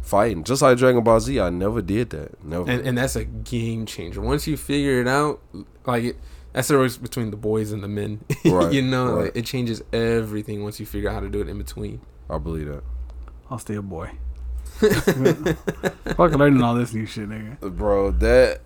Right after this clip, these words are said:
Speaker 1: I, I thought about, I'm telling you, I thought about y'all every time I played that game. Like, oh, how they gonna take to this? <laughs> Like, I know guys
Speaker 2: See,
Speaker 1: already be getting pissed off.
Speaker 2: i-,
Speaker 3: Button
Speaker 2: i-,
Speaker 3: mash.
Speaker 2: if I was, I already have, like, a general idea of what I would try first, because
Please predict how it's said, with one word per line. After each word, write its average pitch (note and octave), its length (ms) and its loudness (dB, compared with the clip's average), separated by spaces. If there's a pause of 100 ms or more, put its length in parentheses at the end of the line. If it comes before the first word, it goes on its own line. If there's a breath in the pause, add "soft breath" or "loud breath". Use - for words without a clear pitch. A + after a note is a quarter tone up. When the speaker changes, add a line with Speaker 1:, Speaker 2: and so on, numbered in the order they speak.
Speaker 1:
I, C3 300 6
I C3 140 6
thought C#3 240 6
about, A#2+ 260 4
I'm A2 80 -2
telling A#2+ 260 2
you, A2+ 100 4
I G#2+ 40 2
thought G#2+ 180 0
about F#2 280 -2
y'all F2 220 -2
every G2+ 220 -2
time G2 200 0
I F#2+ 40 -2
played F#2 280 -2
that E2 120 0
game. D#2+ 280 0
Like, C#2+ 220 -4 (580 soft breath)
oh, F#2 220 -2
how F#2 180 0
they F#2 120 0
gonna D#2+ 180 -4
take E2 240 -8
to E2+ 120 -10
this? C3+ 440 4
<laughs> A2+ 80 4
Like, G2+ 220 2 (400 soft breath)
I F#2 140 0
know G#2+ 220 2
guys G#2 300 2
Speaker 2:
See, A2 40 0
Speaker 1:
already G#2 320 4
be G2+ 140 0
getting G2+ 180 0
pissed - 340 -4
off. G2 240 0 (140)
Speaker 2:
i-, C#3+ 60 4
Speaker 3:
Button C#3 180 8
Speaker 2:
i-, - 20 6
Speaker 3:
mash. A2+ 400 2
Speaker 2:
if D3 160 4
I C#3 140 4
was, D3+ 540 4
I B2 120 2
already C3+ 240 4
have, B2 360 2
like, G#2+ 160 2
a G2+ 60 0
general A2+ 260 2
idea G#2 280 2
of G#2 60 0
what G2+ 160 -2
I G2+ 100 0
would G2+ 160 -2
try G2+ 220 -2
first, G#2+ 600 -2 (200)
because A2 800 -2